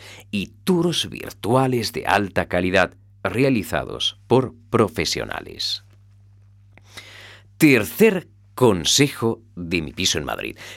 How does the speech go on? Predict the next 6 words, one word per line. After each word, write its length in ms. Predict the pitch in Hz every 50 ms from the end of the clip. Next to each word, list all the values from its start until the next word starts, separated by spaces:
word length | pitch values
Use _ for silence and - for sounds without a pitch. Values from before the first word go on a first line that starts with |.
| -
Realiza 720 | - 107 113 110 98 87 87 104 156 160 - - 160 151 135 - - _
un 460 | - 214 196 196 185 165 135 113 104 117
vídeo 560 | 202 208 220 170 120 90 - - - - - - - -
de 260 | - 85 90 101 101
tu 140 | 92 101 101
inmueble. 520 | 98 92 98 127 143 127 - - - -